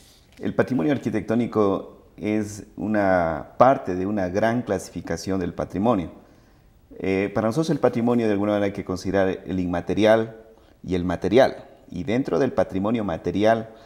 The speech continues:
como tenemos los arqueológicos, los muebles, las esculturas, pinturas, hay la parte de la arquitectura. Entonces, de alguna manera, para comprender, entender lo que es la conservación de la arquitectura como un patrimonio, deberíamos primeramente comprender y entender la parte de la inmaterialidad,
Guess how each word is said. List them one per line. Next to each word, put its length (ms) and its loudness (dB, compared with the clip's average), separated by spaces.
como 200 0
tenemos 240 2
los 160 0
arqueológicos, 840 0
los 180 -6
muebles, 600 0
las 220 -4
esculturas, 500 -4
pinturas, 500 -4
hay 180 2
la 160 2
parte 240 0
de 20 -6
la 60 -2
arquitectura. 640 -2
Entonces, 520 0
de 80 4
alguna 240 2
manera, 400 2
para 300 2
comprender, 580 -2
entender 480 -2
lo 160 -6
que 140 -2
es 80 -4
la 160 -4
conservación 760 -6
de 100 -2
la 80 -2
arquitectura 640 -6
como 200 -6
un 80 -6
patrimonio, 640 -4
deberíamos 440 2
primeramente 640 -2
comprender 720 0
y 100 0
entender 640 0
la 220 -4
parte 300 2
de 100 0
la 80 -2
inmaterialidad, 920 0